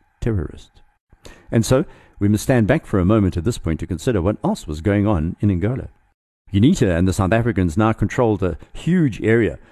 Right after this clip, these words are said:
from the east-west road in the northern central region through Malanje down to the Southwest African border. The F N L A was still thought to be in control of northern Angola,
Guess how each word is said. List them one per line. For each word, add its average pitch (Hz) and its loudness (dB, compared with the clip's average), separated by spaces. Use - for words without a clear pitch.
from 87 -2
the 90 -4
east-west 107 -2
road 90 -2
in 92 0
the 85 0
northern 90 -2
central 123 -2
region 82 -4
through 95 -2
Malanje 95 0
down 85 -4
to - -8
the 85 -6
Southwest - -6
African 69 -8
border. 62 -10
The 85 -2
F 123 -2
N 104 2
L 101 2
A 151 0
was 98 -2
still 151 0
thought - 0
to - -4
be 87 -2
in 82 0
control 113 0
of 127 0
northern 143 2
Angola, 78 -2